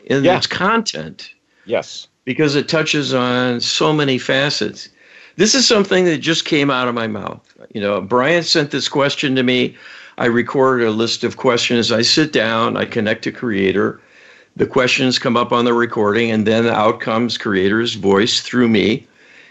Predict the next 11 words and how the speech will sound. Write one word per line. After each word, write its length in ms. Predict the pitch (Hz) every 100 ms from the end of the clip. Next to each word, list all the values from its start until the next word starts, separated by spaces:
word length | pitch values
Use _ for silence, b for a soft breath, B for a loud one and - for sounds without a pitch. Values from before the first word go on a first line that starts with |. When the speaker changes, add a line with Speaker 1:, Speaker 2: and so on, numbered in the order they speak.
| b
Speaker 1:
and 160 | 110
I 80 | 113
record 420 | 135 156 214 247
it. 160 | 104 - -
And 180 | 117
then 200 | 117 127
this 200 | 120 120
is 140 | 147 -
transcribed 840 | 151 135 135 - 120 101 123 120
dutifully, 680 | 107 98 113 - 135 180 165
and 540 | 117 117 117 117 120